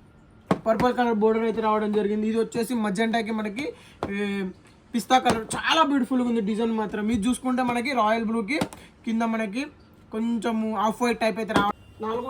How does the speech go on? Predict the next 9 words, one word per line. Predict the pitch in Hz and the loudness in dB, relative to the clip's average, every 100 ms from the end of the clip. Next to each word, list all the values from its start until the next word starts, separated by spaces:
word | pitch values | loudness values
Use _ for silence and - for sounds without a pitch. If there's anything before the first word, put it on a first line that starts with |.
| 254 | -6
డిజైన్ | 247 240 226 | -6 -4 -4
చూసుకున్నట్టయితే | 214 226 220 196 208 214 | -4 -2 -2 -2 -4 -4
చూడండి | 208 196 202 311 - - - | -4 -4 -4 -4 -10 -10 -14
ఎంత | 185 202 | -10 -6
బ్యూటిఫుల్‌గా | 202 202 202 185 | -6 -6 -8 -8
ఉందో | 180 180 | -8 -10
మనకి. | 180 180 269 | -12 -10 -4
ఇది | 294 | 0
మీనా | 262 254 | 2 0